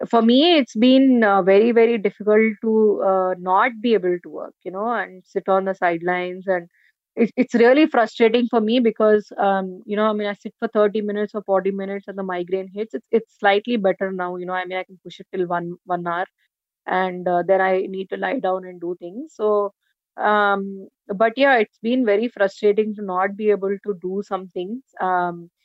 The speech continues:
I'm not anymore the fastest when it comes to putting thoughts down on,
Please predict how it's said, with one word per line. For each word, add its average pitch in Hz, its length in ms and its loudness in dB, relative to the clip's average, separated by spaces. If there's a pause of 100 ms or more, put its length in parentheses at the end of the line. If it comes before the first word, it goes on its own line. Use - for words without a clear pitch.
(300)
I'm 214 200 2
not 220 240 4 (200)
anymore 220 460 2
the 214 140 0
fastest 190 640 0
when 208 160 -4
it 208 180 -6
comes 202 280 -2
to 208 180 -14
putting 196 380 -6
thoughts - 500 -4 (260)
down 185 240 2
on, 190 220 -4